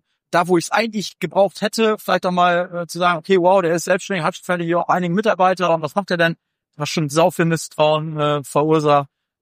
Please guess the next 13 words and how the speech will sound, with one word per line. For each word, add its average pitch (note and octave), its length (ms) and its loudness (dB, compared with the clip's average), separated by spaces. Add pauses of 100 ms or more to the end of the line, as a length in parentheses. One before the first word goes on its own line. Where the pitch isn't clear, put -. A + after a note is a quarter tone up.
sei D#3 180 0
es D#3+ 100 -2
beim D#3+ 200 0
Kunden, E3+ 640 -2
auch D#3+ 120 -6
bei E3 120 0
Partnern, E3 520 0
wo E3+ 80 0
es - 140 -2
nie G3 160 4
ein C#4+ 60 2
Problem A3+ 440 -2
war. C4+ 180 -2